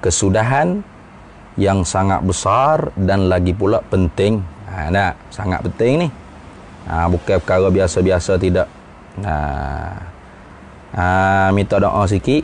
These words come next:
Nas'alullaha husnaha. Nas'alullaha, kita mintalah akan Allah. Minta apa akan Allah? Husnaha,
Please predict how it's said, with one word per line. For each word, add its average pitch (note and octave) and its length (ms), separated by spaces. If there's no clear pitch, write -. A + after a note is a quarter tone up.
Nas'alullaha F2+ 1600
husnaha. E2 880
Nas'alullaha, G#2+ 1200
kita G2 320
mintalah F#2+ 640
akan F2 400
Allah. B2+ 560
Minta G2+ 320
apa B2 320
akan B2+ 240
Allah? C#3 400
Husnaha, F#2+ 1040